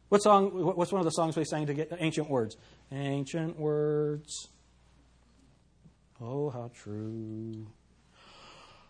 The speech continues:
<sighs> Baptist salute, you know. It's so important that we understand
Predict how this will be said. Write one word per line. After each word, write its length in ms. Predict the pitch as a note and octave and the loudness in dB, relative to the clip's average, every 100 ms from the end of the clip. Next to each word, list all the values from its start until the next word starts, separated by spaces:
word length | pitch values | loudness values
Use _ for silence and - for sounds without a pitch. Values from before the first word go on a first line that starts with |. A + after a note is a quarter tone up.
| - _ - - | -20 _ -18 -6
<sighs> 80 | A#3 F3+ A2+ A2 G2+ - - - - - - - - - - - _ _ - - - | -2 -2 -2 -4 -4 -6 -8 -10 -12 -14 -16 -20 -20 -20 -20 -20 _ _ -20 -10 2
Baptist 400 | C#3 C3+ C#3+ - | 4 4 0 -2
salute, 380 | C3 C3 C3 - - | -2 -2 -2 -6 -10
you 120 | B2 | -6
know. 160 | C3+ C#3 - - - - - - - D3 - - - - - - - - - - - - - - - _ _ - - - - - | -6 -10 -20 -20 -20 -20 -20 -20 -20 -20 -18 -18 -20 -20 -20 -20 -20 -20 -20 -20 -20 -20 -20 -20 -20 _ _ -20 -20 -20 -20 -10
It's 380 | F#3 - - - | -8 -6 -4 -4
so 240 | A#3 A#3+ | -2 0
important 640 | A3+ G#3 A3 A3+ A3+ D3+ | 0 0 4 4 2 -2
that 100 | E3 | 0
we 180 | E3 F#3 | 2 4
understand 640 | F#3+ F3 - G3+ G3 E3+ | 4 2 0 0 2 0